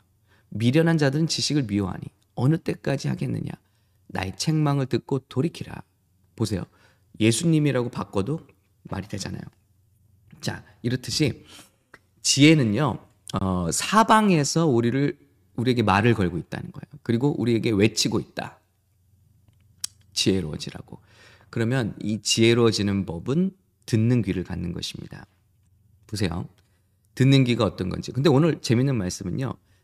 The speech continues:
내 말을 너희에게 보이리라 그랬어요. 내 영을 너희에게 부어주면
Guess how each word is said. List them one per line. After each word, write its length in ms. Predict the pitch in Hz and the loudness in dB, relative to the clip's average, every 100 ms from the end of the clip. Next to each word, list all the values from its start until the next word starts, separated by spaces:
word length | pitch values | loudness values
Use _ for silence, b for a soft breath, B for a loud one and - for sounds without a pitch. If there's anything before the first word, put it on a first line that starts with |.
| _ | _
내 320 | - 110 139 | 0 4 6
말을 580 | 143 98 98 107 165 92 - _ - | 6 4 2 2 0 -2 -8 _ -8
너희에게 640 | 101 98 110 98 - 131 - | 0 2 4 4 0 -6 -8
보이리라 760 | - 110 131 131 107 92 - - | 0 2 4 2 0 -2 -8 -12
그랬어요. 340 | - - - - _ _ _ _ _ _ _ _ _ _ | -14 -12 -12 -14 _ _ _ _ _ _ _ _ _ _
내 280 | 117 120 131 | 2 6 6
영을 260 | 101 104 117 | 6 4 2
너희에게 360 | 92 87 92 | 2 0 0
부어주면 840 | 95 - 101 113 107 85 101 120 | -4 -4 2 2 2 -2 -2 -2